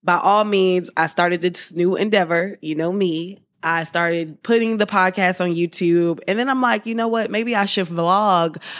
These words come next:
about a day in the life of someone who is just trying to be someone." Okay? <laughs> And you all are liking, y'all are subscribing, y'all are downloading, y'all are commenting. I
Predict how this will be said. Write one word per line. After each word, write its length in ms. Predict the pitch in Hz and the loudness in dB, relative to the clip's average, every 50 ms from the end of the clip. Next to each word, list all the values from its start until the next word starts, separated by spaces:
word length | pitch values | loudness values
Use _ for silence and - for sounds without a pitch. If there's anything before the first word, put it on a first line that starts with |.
| - _ | -4 _
about 460 | 190 190 180 185 175 175 170 151 - - | 0 2 4 4 4 4 4 2 0 0
a 80 | 175 175 | -2 0
day 200 | 165 180 180 196 | 2 2 2 2
in 80 | 185 | 2
the 80 | 175 165 | 0 0
life 340 | 160 165 165 170 170 160 - | 0 0 0 0 -2 -2 -6
of 140 | - 151 | -10 -10
someone 500 | 147 - 196 196 196 185 180 175 170 170 | -4 -4 -2 -2 0 0 0 0 0 -2
who 220 | 170 170 175 170 - | -4 -4 -4 -4 -4
is 220 | - 160 156 - | -4 -4 -6 -6
just 260 | - 151 160 151 - | -6 -4 -4 -4 -4
trying 680 | - - - 175 190 202 208 202 185 165 156 151 151 143 | -4 -6 -2 0 2 2 2 2 2 0 -2 -4 -6 -10
to 160 | - - 160 | -10 -10 -10
be 560 | 147 131 170 190 208 208 180 165 147 139 131 - _ _ _ | -8 -6 -6 -2 0 0 0 0 0 -4 -6 -10 _ _ _
someone." 1000 | - - - - 202 202 196 180 160 156 156 170 196 202 175 147 131 120 101 - _ _ _ _ | -14 -12 -2 2 2 2 2 0 -2 -4 -2 0 0 0 0 -2 -6 -10 -18 -20 _ _ _ _
Okay? 680 | - 170 175 - 247 247 254 269 277 277 277 - - - - - _ - | -6 -6 -2 0 0 2 2 2 0 -2 -2 -6 -8 -10 -10 -12 _ -4
<laughs> 100 | 320 392 - _ - - - - - - - - _ - | -4 -4 -6 _ -12 -10 -10 -10 -12 -14 -16 -10 _ -2
And 80 | 240 | 0
you 160 | 233 254 254 - | 0 0 0 0
all 400 | - 208 208 202 202 202 190 - - | 2 2 4 4 4 2 2 0 0
are 300 | - 180 175 170 170 165 | 0 2 2 2 0 -2
liking, 640 | 160 160 170 175 180 185 185 185 190 185 180 175 | -4 -2 0 0 0 0 -2 -2 -4 -4 -2 0
y'all 200 | 180 170 165 165 | 0 0 0 0
are 180 | 160 156 156 156 | 0 0 -2 -2
subscribing, 800 | - - 156 131 - - - 185 185 180 180 175 170 175 170 | -6 -8 -10 -10 -10 -6 -2 0 2 2 2 0 0 -2 -2
y'all 220 | 170 165 156 151 151 | -2 -2 -2 -4 -4
are 80 | 147 | -6
downloading, 760 | 147 139 170 170 175 175 175 170 170 175 170 165 165 165 160 | -6 -4 -2 0 0 0 0 0 0 -2 -2 -2 -4 -4 -4
y'all 160 | 156 151 147 | -4 -4 -6
are 80 | 143 139 | -6 -8
commenting. 760 | - - - 185 185 185 185 175 - 185 175 170 165 160 156 - - - - - - _ _ - | -8 -6 -4 -2 -2 -2 -4 -6 -4 -4 -2 -2 -2 -4 -6 -8 -16 -16 -16 -18 -20 _ _ 2
I 600 | 196 208 214 208 202 202 196 190 185 180 170 | 2 4 4 4 4 4 4 2 2 0 -2